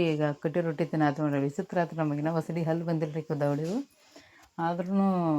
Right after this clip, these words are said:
ತಿನ್ನಾಕತ್ತೀವಿ ನೋಡ್ರಿ ಆಕಿ ಕಟಕ್ ರೊಟ್ಟಿನ. ಹ್ಮ್, ನೋಡ್ರಿ ಇಲ್ಲಿ ಓಡಾಡತ್ತಾಳ ಹಂಗಾಕಿ ಫುಲ್ಲು ಖುಷಿ ರೀ ಪಾ. ಓಡಾಡೋದಂದ್ರೆ ನೋಡ್ರಿ ಬೆದ್ದು ನೋಡ್ರಿ. <laughs>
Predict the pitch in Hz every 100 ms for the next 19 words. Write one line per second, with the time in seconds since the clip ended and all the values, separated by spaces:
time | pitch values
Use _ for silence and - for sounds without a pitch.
0 | 143 151 - - 170 156 147 - 139 131
1 | 135 - 147 - 143 139 147 139 151 143
2 | - - - - - - - - 180 180
3 | 175 165 151 143 147 156 151 147 147 143
4 | 143 139 156 - 180 214 220 190 190 175
5 | - 165 - _ 220 175 160 170 165 160
6 | 151 156 185 - - 160 156 151 180 160
7 | 160 - 190 - 165 -